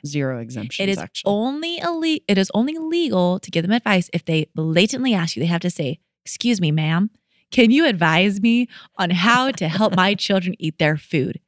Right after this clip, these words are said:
Speaker 2: Green light.
Speaker 1: Yeah.
Speaker 2: Give them advice,
Speaker 1: Yep,
Speaker 2: right?
Speaker 1: yep.
Speaker 2: Okay, great.
Speaker 1: Yep, I support
Speaker 2: Okay,
Speaker 1: that.
Speaker 2: great. Okay, okay. So you just brought it up. This is under number one. Breast is best. How many times have you heard that in your life?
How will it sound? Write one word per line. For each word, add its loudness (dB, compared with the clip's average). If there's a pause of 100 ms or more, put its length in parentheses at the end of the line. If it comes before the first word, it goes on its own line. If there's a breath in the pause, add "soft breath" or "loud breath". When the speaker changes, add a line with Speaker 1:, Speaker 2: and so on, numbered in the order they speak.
(360)
Speaker 2:
Green 4
light. 2 (600)
Speaker 1:
Yeah. -2 (160)
Speaker 2:
Give -6
them -4
advice, -12
Speaker 1:
Yep, -2
Speaker 2:
right? -14 (160)
Speaker 1:
yep. -6 (180)
Speaker 2:
Okay, -2
great. -2
Speaker 1:
Yep, -6
I -8
support -14
Speaker 2:
Okay, -2
Speaker 1:
that. -10
Speaker 2:
great. -8 (100)
Okay, -6 (280)
okay. -8 (1160)
So -4 (460)
you 0
just -4
brought -2
it -2
up. 0 (440)
This -2
is -4
under 2
number -4
one. -4 (880)
Breast -4 (240)
is -4 (420)
best. -12 (800)
How -2
many 2
times -2
have -12
you -4
heard -2
that -6
in -8
your -2
life? -4